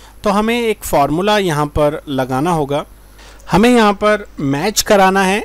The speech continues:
रो की नंबर को इस डेटा की लिस्ट से। जैसे मैच में हमने एक फॉर्मूला लगाया रो और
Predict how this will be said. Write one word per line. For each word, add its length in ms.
रो 280
की 300
नंबर 420
को 200
इस 220
डेटा 520
की 140
लिस्ट 260
से। 220
जैसे 180
मैच 360
में 160
हमने 320
एक 260
फॉर्मूला 440
लगाया 400
रो 440
और 340